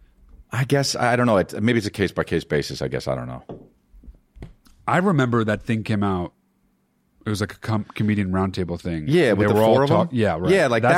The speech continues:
Speaker 1: that kind of shit I don't like.
Speaker 2: That's what I'm talking about. It's their own shit.
Speaker 1: Okay.
Speaker 2: Yeah.
Speaker 1: Okay.
Speaker 2: I don't, it doesn't bother me on any level, but I think that's what it is for you.
Speaker 1: Yeah,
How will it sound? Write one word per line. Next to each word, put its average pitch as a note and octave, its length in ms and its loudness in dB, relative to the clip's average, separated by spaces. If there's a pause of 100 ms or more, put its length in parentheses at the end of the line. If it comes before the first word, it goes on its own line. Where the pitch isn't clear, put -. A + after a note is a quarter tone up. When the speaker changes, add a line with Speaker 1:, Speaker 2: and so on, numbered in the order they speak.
(100)
Speaker 1:
that - 20 -12
kind C#3+ 180 0
of A2+ 60 0
shit A#2+ 180 2
I G#2+ 40 2
don't G2 160 2
like. D#2+ 420 -2
Speaker 2:
That's C3 220 0
what D3+ 60 2
I'm D3+ 60 0
talking D#3+ 160 0
about. G2 120 -2
It's - 120 -14
their C3 240 2
own D3+ 160 2
shit. - 400 0 (160)
Speaker 1:
Okay. E2 280 0
Speaker 2:
Yeah. A2+ 220 0 (680)
Speaker 1:
Okay. D2+ 280 -10
Speaker 2:
I C#3+ 180 2
don't, C3 320 -2
it C#3+ 80 -4
doesn't C#3+ 240 0
bother B2 200 2
me A2+ 140 4
on F2 100 -2
any G#2+ 160 0
level, D#2 260 -6
but G2 140 -2
I G#2+ 60 0
think - 240 -2
that's G#2+ 200 -2
what F2+ 100 -2
it E2+ 60 -2
is E2 120 -6
for - 120 -12
you. E2 180 -4 (100)
Speaker 1:
Yeah, F2+ 400 0